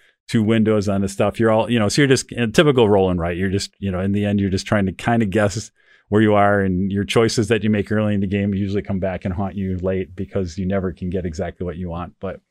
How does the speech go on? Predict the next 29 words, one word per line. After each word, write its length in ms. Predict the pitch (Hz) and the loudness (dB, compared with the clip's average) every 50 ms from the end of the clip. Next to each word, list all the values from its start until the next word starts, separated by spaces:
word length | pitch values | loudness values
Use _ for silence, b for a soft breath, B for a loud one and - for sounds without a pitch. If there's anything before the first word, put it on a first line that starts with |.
| _ _ _ _ _ _ _ _ _ - | _ _ _ _ _ _ _ _ _ -12
uh, 200 | 76 73 82 - - _ _ _ _ _ _ _ - | -10 -10 -10 -12 -14 _ _ _ _ _ _ _ 0
kind 160 | 170 175 131 | 2 2 4
of 60 | 110 101 | 4 2
a 40 | |
fun, 440 | - - 101 92 90 92 92 95 - - _ _ _ _ _ _ _ - | 0 0 -2 -2 -2 -2 -2 -4 -6 -8 _ _ _ _ _ _ _ -12
uh, 220 | 95 92 87 87 | -10 -10 -8 -6
fun 200 | - - 113 104 101 | -2 0 2 2 2
little 180 | 104 101 95 | 2 2 2
roll 240 | 90 92 92 92 95 | 2 2 2 2 2
and 100 | 95 95 | 2 0
write 220 | 90 90 90 - - | 0 -2 -4 -6 -6
game, 340 | 92 90 90 87 87 90 95 95 | -6 -4 -4 -2 -4 -4 -4 -6
uh, 160 | 92 90 90 | -8 -8 -8
that 180 | 92 90 87 | -8 -8 -6
people 260 | - 104 98 - 92 90 | -6 -8 -6 -6 -6 -4
enjoyed 360 | 90 85 90 87 90 90 90 | -4 -4 -4 -4 -4 -4 -4
in 100 | 87 87 | -4 -4
there. 300 | 87 87 87 90 92 - _ _ _ _ _ _ _ _ _ _ _ _ - | -4 -4 -6 -6 -8 -10 _ _ _ _ _ _ _ _ _ _ _ _ -2
And 140 | 117 117 120 | 0 2 2
then, 440 | 123 127 127 127 127 123 120 120 117 | 4 4 4 4 4 4 4 4 4
uh, 180 | 110 107 107 104 | 4 2 2 2
I 80 | 113 | 0
think 160 | - 180 - | 0 2 2
I 60 | 208 165 | 2 2
talked 300 | - - 120 123 - - | 2 2 0 2 2 2
a 40 | 104 | 2
little 200 | 107 110 117 113 | 4 4 4 6
bit 160 | 110 117 107 | 6 4 4
about 420 | 107 90 104 101 101 101 101 92 | 4 4 4 4 4 4 2 0